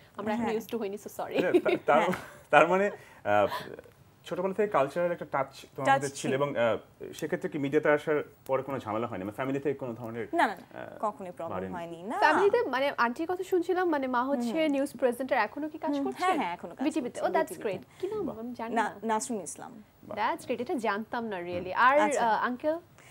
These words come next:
Speaker 2: বাবা জব করেন।
Speaker 3: হুম।
Speaker 1: আচ্ছা।
Speaker 2: আম, দুজনেই, আম্মুর, আমার বাবা মা সবাই চিটাগংয়ে।
Speaker 1: আচ্ছা।
Speaker 2: আম,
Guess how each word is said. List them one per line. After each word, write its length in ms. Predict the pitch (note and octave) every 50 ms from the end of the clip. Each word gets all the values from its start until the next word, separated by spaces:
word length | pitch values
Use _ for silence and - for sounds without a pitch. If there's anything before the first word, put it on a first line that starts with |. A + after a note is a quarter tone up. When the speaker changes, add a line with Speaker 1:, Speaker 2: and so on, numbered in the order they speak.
| - - - - -
Speaker 2:
বাবা 460 | G#3+ A3 G#3 A3 A3 A3+ E4+ G4+ G#4+
জব 260 | D#4 G#3+ G#3 F#3 E3 - -
করেন। 280 | - E3 D3 D#3+ C4+ G4 - _ -
Speaker 3:
হুম। 100 | - -
Speaker 1:
আচ্ছা। 140 | - - -
Speaker 2:
আম, 160 | G3+ A#3 A3+
দুজনেই, 320 | A3 C#4+ B3 D#4+ F4 G4+ G4
আম্মুর, 280 | D#4+ C4 C4 C#4 D4+ -
আমার 600 | - A3 A3 A3+ A#3+ B3 B3+ C4 B3 G3+ C#3+ G#2+
বাবা 320 | D3 F#3 F#3+ F#3 F#3 A3 A3
মা 120 | G#3+ G#3+
সবাই 340 | A3 - G3 E3 F3 G3+ A#3+
চিটাগংয়ে। 560 | - - F#3+ F#3+ F#3 E3+ E3 D3 D3 E3+ C4+ - - -
Speaker 1:
আচ্ছা। 280 | A3 F#3 - - - - -
Speaker 2:
আম, 720 | F3+ F3 F3 F3 F3 F3 E3+ E3+ E3+ E3 E3 E3 D#3+ E3